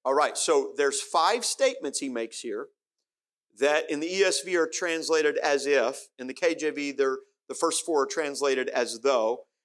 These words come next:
and then the last one, "And they that use this world as not abusing it, for the fashion of this world passing, passeth, passeth away." And these five statements, what Paul is trying to say, he starts off and says, "The time is short."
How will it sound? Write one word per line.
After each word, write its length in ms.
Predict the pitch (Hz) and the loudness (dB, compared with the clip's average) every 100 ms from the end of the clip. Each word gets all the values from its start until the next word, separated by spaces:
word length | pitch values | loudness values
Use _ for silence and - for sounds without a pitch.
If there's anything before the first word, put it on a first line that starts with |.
| _ - | _ -8
and 140 | 131 | -4
then 100 | 123 | 0
the 80 | 123 | 0
last 460 | 127 143 147 - | 2 2 2 -2
one, 260 | 143 123 123 _ _ - | -4 -6 -8 _ _ -12
"And 140 | 123 | -2
they 100 | 127 | 0
that 180 | 127 135 | 2 -2
use 240 | 135 135 | -6 -10
this 200 | 123 120 | -8 -8
world 380 | 135 127 127 123 123 | -2 0 0 0 -4
as 160 | 123 | -6
not 180 | 131 127 | -2 0
abusing 420 | 123 127 120 127 | -2 -4 -8 -8
it, 160 | 123 - | -8 -8
for 80 | 117 | -14
the 80 | 110 | -6
fashion 380 | 139 120 - | -2 -2 -4
of 40 | 127 | -8
this 180 | 117 - | -10 -8
world 180 | 117 - | -8 -6
passing, 380 | 120 107 131 117 _ | -6 -8 -12 -20 _
passeth, 360 | 127 120 - - _ _ _ _ _ | -6 -6 -10 -20 _ _ _ _ _
passeth 440 | - 143 - 123 - _ - | -2 -2 0 -2 -4 _ -10
away." 580 | 110 117 156 110 92 - _ _ _ _ _ _ - | -4 2 2 2 -2 -12 _ _ _ _ _ _ -8
And 160 | 127 | -6
these 240 | 147 202 - | -4 -2 -2
five 360 | - 208 220 | 2 2 2
statements, 640 | - - 254 254 151 139 - | 0 2 2 2 -2 -6 -6
what 180 | 151 | -8
Paul 300 | - 180 180 | -6 -2 0
is 100 | 175 | -2
trying 300 | - 196 180 | -2 -2 -2
to 60 | 185 | -2
say, 380 | - 262 139 120 | -2 2 0 0
he 60 | |
starts 400 | - - 190 233 | -4 0 2 2
off 240 | 294 294 254 | 4 2 0
and 100 | 185 | -2
says, 280 | 208 190 - _ _ - | 0 -2 -4 _ _ -8
"The 200 | 156 196 | -2 0
time 680 | - 220 233 254 254 240 220 _ _ - | 0 0 2 2 2 -2 -8 _ _ -2
is 140 | 202 | 0
short." 600 | - - 226 127 101 - | 2 2 2 2 -2 -12